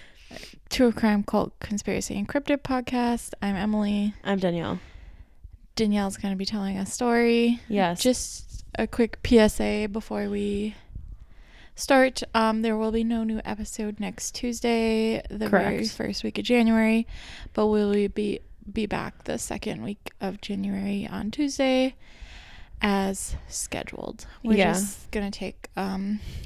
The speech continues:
Speaker 1: a little time off
Speaker 2: Yep.
Speaker 1: for the holiday.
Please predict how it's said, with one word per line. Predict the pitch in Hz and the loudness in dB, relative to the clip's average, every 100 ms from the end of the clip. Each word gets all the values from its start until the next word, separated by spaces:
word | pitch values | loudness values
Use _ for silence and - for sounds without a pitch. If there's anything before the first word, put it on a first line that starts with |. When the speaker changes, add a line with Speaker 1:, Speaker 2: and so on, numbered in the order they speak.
| - | 2
Speaker 1:
a | 240 | 6
little | 247 | 6
time | 233 220 208 | 6 4 4
off | 196 190 202 - - | 4 0 -2 -10 0
Speaker 2:
Yep. | 233 233 - - - - - - | 4 4 2 -12 -16 -18 -18 -14
Speaker 1:
for | - 214 | -4 -2
the | 202 | 2
holiday. | 196 196 190 - 220 | 2 2 2 2 0